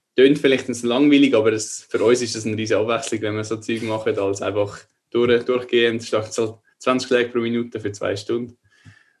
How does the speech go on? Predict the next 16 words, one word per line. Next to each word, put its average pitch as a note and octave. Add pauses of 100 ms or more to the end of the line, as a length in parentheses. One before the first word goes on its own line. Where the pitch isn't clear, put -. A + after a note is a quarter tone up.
Ähm, G#2+ (100)
das B2+
ist A#2+
so B2
das A#2
erste D3
Training. D3+ (460)
Dann, B2
äh, B2
kommen A#2
wir A2+
heim, C3+ (280)
also A2
zurück -
ins A2
Ruderzentrum, C3